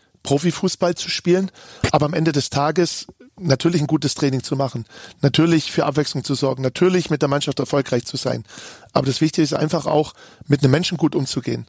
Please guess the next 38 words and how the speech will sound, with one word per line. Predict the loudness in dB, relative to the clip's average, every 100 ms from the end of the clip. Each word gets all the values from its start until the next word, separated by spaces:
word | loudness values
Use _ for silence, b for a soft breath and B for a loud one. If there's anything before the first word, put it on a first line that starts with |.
| _ _
dass | -2 0
er |
sich | -4 -4 -6 -14 0
wohlfühlt, | 4 4 4 2 2 0
dass | -4 0
er | 2 2 0 B B B B B
sich | -2 -2
zu | 0
hundert | 0 0
Prozent | 0 -2 0 0
auf | 0
den | -2
Fußball | -2 -2 0 2 2
konzentrieren | 0 -2 0 0 -2 -6 _ -14 -8 2 2 2
kann, | 2 0 0 B B B _
dass | 2
er | 2
möglichst | 0 0 0 -2 0
wenig | 2 2 0 -4 -10
Störfaktoren | 0 2 2 0 0 0 2
hat, | 2 0 -2
um | -6
sein | 0 0 0 -2
maximales | -2 0 2 2 2
Potenzial | 0 -2 0 2 2 2 B B B
abzurufen, | -2 0 -2 0 -2 -2
weil | -2
nur | 0 2
dann | 0 0
kann | -2
ich | 0
erfolgreich | 0 2 0 0 -4
sein. | -6 -10 B B B B B B
Ein | 2
Dienstleister | 4 4 2 0 0
ist | -2 -2
dafür | 0 0
da, | 2 2 0